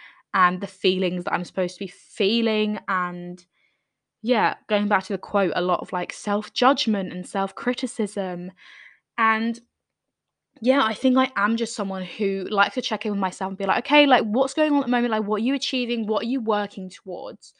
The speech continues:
And that is great. But also, I feel like when I don't have stuff to just check off a list, like,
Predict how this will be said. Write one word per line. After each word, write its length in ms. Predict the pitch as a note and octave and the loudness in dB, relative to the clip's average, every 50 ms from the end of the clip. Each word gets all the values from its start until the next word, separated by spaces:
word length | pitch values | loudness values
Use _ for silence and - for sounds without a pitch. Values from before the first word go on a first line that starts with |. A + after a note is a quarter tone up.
| _ _ - - - _ _ _ _ _ _ | _ _ -20 -20 -20 _ _ _ _ _ _
And 140 | A3+ B3 A#3 | -8 0 2
that 180 | - G3+ - | 4 4 4
is 160 | A#3 C#4 C4+ | 2 -2 -4
great. 600 | - - - G3+ F#3 F#3 E3+ - G#3 B3+ - - | -6 -10 -10 -4 -2 -2 0 0 -2 -4 -6 -6
But 100 | - A3+ - - | -6 -6 -4 -2
also, 640 | G#3+ G3+ A3 - - - C4 C4 C4+ C4+ C4+ B3+ - - - - | -4 -4 -4 -6 -4 -4 0 0 0 0 0 -2 -4 -6 -6 -6
I 120 | G#3 G#3+ - - - - | -6 -6 -4 -8 -10 -12
feel 280 | - - - G#3+ G#3 A3+ | -16 -6 0 0 2 4
like 420 | C4 C#4 C#4 C4 G#3+ - - - _ _ _ _ _ - _ _ _ _ _ _ _ _ | 4 4 4 4 2 -2 -6 -14 _ _ _ _ _ -20 _ _ _ _ _ _ _ _
when 200 | - F#3+ G#3 G#3 | -4 -2 0 0
I 100 | A3 A#3 | 2 0
don't 280 | A3 - A3 G#3 - G#3+ | 0 2 2 2 2 4
have 200 | - A3 G#3+ G#3 | 4 4 4 4
stuff 480 | - - - - - G3+ F#3 - - - - | 0 -8 -10 0 0 0 0 0 -8 -18 -14
to 100 | - G3 | -12 -6
just 280 | - G3+ F3+ - - | -4 -4 -6 -6 -6
check 340 | - - - - G3+ - - - - | -6 -4 -2 -2 -4 -4 -2 0 0
off 180 | G3 F#3 - | 0 2 2
a 60 | - F#3+ | 0 0
list, 420 | F#3 F3 E3 F#3 A3 - - - | 0 0 0 -2 -2 -6 -6 0
like, 200 | G#3 F3+ - - | 0 0 0 -2